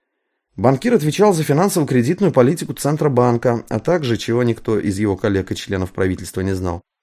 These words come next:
был главным хавмач-монитором мафии, то есть объединял и координировал сеть её банков.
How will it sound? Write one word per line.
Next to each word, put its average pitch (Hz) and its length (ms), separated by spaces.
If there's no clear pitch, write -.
был 107 280
главным 151 480
хавмач-монитором 143 1000
мафии, 123 500
то 104 120
есть 104 160
объединял 104 540
и 107 40
координировал 107 580
сеть 101 280
её 107 160
банков. 101 460